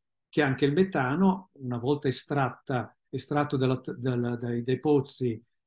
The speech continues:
e con, in modo tra l'altro un poco accorto, con grandi perdite di metano. Mm, queste sono le perdite che avvengono durante l'estrazione, non tanto durante l'uso,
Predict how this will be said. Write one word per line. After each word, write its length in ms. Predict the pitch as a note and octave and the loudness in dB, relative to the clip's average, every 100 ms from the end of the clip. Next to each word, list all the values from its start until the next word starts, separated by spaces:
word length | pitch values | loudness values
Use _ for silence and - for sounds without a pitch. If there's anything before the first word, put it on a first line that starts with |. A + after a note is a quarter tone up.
| - | -10
e 760 | C#3 B2+ A#2 A#2 A#2+ B2 B2+ A#2+ | -4 -4 -4 -6 -6 -6 -8 -8
con, 160 | B2+ | -2
in 80 | B2+ | 0
modo 320 | C3 D#3 C#3+ | 2 4 2
tra 120 | - C#3 | 2 0
l'altro 160 | C3+ | 0
un 80 | B2 | 0
poco 240 | C#3+ - | -2 -2
accorto, 560 | C#3 - D#3 C#3+ C3 A#2+ | -4 0 2 2 0 -6
con 160 | A#2 B2+ | -4 -2
grandi 360 | C3+ D3 C3+ | 0 0 -2
perdite 520 | C3+ C#3+ C3 A#2+ - | 0 0 0 -4 -4
di 100 | B2 | -4
metano. 720 | A#2+ B2 D3 C3+ A#2+ A#2 A#2 _ _ _ _ - | -4 -6 -2 -2 -2 -4 -8 _ _ _ _ -20
Mm, 220 | A2+ A2+ A#2 | -14 -14 -6
queste 240 | C#3+ C#3+ | -4 -2
sono 140 | C3 | 0
le 100 | C3+ | 0
perdite 280 | C3+ D3 C3 | 0 -2 0
che 100 | C3+ | -2
avvengono 340 | B2 C#3 C3+ B2+ | 0 0 2 0
durante 260 | C3+ B2+ | 0 0
l'estrazione, 520 | B2+ C3 B2+ - D3 | -2 -2 -6 0 2
non 160 | A#2+ A#2+ | 2 -2
tanto 260 | D3 B2+ B2+ | -2 -4 -2
durante 320 | C3 B2+ B2+ | -4 -2 -2
l'uso, 500 | B2+ B2+ A#2 B2+ | -2 -2 -2 -4